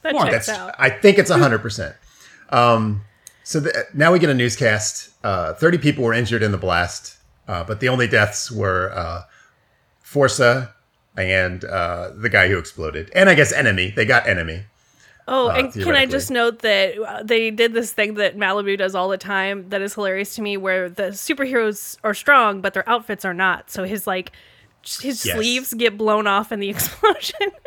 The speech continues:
Speaker 1: But,
Speaker 3: Right.
Speaker 1: like, he's fine, but his sleeves gone. Most of his shirt <laughs> gone.
Speaker 3: There was a thing that, uh, Hack Artists did at the time, which was, like, they thought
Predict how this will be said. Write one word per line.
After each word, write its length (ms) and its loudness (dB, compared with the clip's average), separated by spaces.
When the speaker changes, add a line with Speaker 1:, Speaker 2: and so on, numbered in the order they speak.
Speaker 1:
But, 480 2
Speaker 3:
Right. 240 -4
Speaker 1:
like, 220 2
he's 360 -4
fine, 360 4
but 80 -2
his 160 0
sleeves 560 -4
gone. 460 2
Most 240 -4
of 80 -6
his 100 -4
shirt 440 -4
<laughs> 0 -
gone. 520 -6
Speaker 3:
There 240 0
was 140 0
a 60 0
thing 280 0
that, 180 0
uh, 200 2
Hack 280 0
Artists 380 2
did 160 0
at 80 -6
the 60 -16
time, 500 -4
which 200 -10
was, 160 -8
like, 280 -2
they 100 -4
thought 480 -2